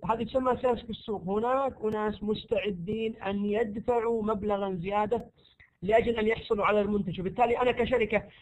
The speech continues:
خلني أستفيد من هالناس اللي عندهم قدرة مالية ويبغون يشترونه حتى لو كان سعره مرتفع شوي، فخلني أستفيد من هالناس دول. طبعا هذه السياسة هي تضع أقصى سعر أستطيع أن أقدر أبيع فيه، يعني الآيفون ما أقدر أقول لك والله أبيع بكرة ب اثناعش روز،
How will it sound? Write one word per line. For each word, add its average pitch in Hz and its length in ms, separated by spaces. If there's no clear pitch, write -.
خلني 330 420
أستفيد 269 720
من 240 120
هالناس 262 540
اللي 240 180
عندهم 247 480
قدرة 247 260
مالية 233 240
ويبغون 254 340
يشترونه 294 320
حتى 294 280
لو 269 60
كان 269 140
سعره 262 220
مرتفع 226 320
شوي، 196 240
فخلني 330 320
أستفيد 285 320
من 226 100
هالناس 226 280
دول. 165 280
طبعا 208 180
هذه 339 500
السياسة 262 640
هي 233 220
تضع 277 440
أقصى 269 520
سعر 254 220
أستطيع 247 260
أن 226 80
أقدر 208 180
أبيع 196 180
فيه، 175 220
يعني 160 180
الآيفون 233 320
ما 247 80
أقدر 196 200
أقول 180 140
لك 170 100
والله 175 180
أبيع 165 340
بكرة 170 200
ب 165 40
اثناعش 180 240
روز، 196 160